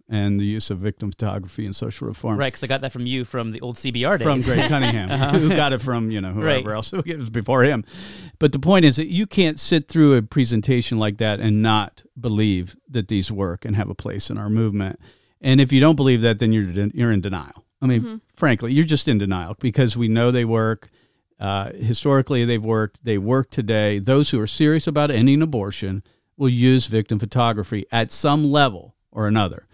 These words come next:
Speaker 1: They will, they should, and they will. And that's why I think we're, we're teamed up with people that are serious about this. They wanna end abortion, and they know this works. So
Speaker 2: That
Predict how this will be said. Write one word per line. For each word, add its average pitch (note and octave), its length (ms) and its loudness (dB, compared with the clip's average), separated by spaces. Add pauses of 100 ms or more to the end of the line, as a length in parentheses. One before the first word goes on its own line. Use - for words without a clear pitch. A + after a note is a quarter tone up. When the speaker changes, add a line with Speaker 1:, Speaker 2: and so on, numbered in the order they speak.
(300)
Speaker 1:
They A2 100 0
will, A2+ 420 2
they G#2+ 160 -4
should, A#2+ 440 0
and G2+ 120 -2
they G2 120 0
will. F#2+ 360 -4
And G#2+ 200 -4
that's A#2+ 200 -4
why A2 220 -2
I A2+ 60 2
think A2+ 240 -6
we're, A#2 180 -4 (480)
we're C#3 200 0
teamed D3+ 420 4
up A2+ 200 2
with D#3 140 -10
people A2+ 300 -6
that B2+ 80 -2
are - 20 -2
serious G2+ 480 -4
about - 320 -12
this. - 240 -10
They G#2 140 -12
wanna A#2 320 -2
end A2+ 220 -2
abortion, G2 600 -8
and G#2 180 -6
they G2 120 -4
know G2 260 -4
this F#2 240 -10
works. - 480 -16 (560)
So E2+ 260 -6
Speaker 2:
That - 120 -14